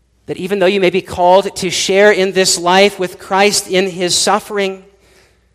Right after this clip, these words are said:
he will bring justice, and he will vindicate his own.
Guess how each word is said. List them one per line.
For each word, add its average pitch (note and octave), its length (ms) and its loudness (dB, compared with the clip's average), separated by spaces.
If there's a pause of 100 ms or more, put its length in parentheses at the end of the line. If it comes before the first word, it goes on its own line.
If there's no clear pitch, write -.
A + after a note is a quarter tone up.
(280)
he D3+ 140 -18
will E3+ 160 -6
bring F#3+ 200 -4
justice, - 960 -6 (1200)
and C3 80 -18
he D3 80 -8
will F3+ 180 0
vindicate E3+ 920 -6 (160)
his D3 220 -8
own. B2+ 300 -10